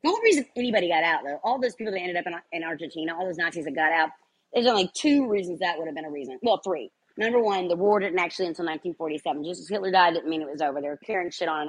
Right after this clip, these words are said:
in Antarctica, and they hid all that. Number two, that they had submarines and got everybody out. Submarine license, you know, Ghislaine Maxwell. You gotta have goals.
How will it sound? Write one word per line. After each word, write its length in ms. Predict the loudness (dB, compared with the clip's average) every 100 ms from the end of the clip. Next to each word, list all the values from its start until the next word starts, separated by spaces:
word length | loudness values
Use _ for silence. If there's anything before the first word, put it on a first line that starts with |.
| -6
in 100 | -6
Antarctica, 320 | -6 -4 -2 -2 -4 _ -4
and 100 | -2
they 100 | 0
hid 140 | 0
all 140 | 0 -2
that. 140 | -8 -14 _ -4
Number 220 | -2 -2
two, 400 | 2 4 4 0 _ _ _ -4
that 100 | 4
they 120 | 6
had 140 | 6 2
submarines 500 | 0 0 0 -6 -6
and 80 | -4
got 160 | -4
everybody 460 | -4 -4 -2 -2 -2
out. 240 | -4 -4 -6 -12
Submarine 360 | -8 -6 -4
license, 440 | -4 -4 -8 -12 -8
you 80 |
know, 120 | -8 -6
Ghislaine 420 | -8 -6 -6 -4
Maxwell. 500 | -4 -6 -6 -4 -4
You 180 | -6 -10 2
gotta 200 | 6 6
have 160 | 6 4
goals. 340 | 4 4 0